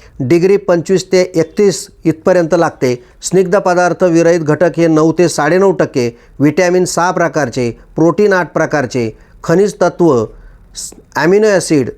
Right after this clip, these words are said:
नायट्रोजन, फॉस्फरस, किण्वन, शर्करा, सेरिब्रोसाइट म्हणजे बुद्धिवर्धक, एन डी जी आय, कॅन्सर रोधक घटक, केरोटीन,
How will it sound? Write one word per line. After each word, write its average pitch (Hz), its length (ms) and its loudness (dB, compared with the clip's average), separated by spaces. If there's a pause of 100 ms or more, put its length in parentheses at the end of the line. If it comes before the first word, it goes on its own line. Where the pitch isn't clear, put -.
नायट्रोजन, 160 720 0
फॉस्फरस, 165 600 0 (120)
किण्वन, 175 440 2
शर्करा, 156 600 -2 (520)
सेरिब्रोसाइट 175 840 0
म्हणजे 143 220 -2
बुद्धिवर्धक, 151 640 2 (580)
एन 170 280 2
डी 208 100 2
जी 190 140 0
आय, 151 220 0 (160)
कॅन्सर 180 440 0
रोधक 180 300 2
घटक, 151 380 0 (760)
केरोटीन, 180 600 2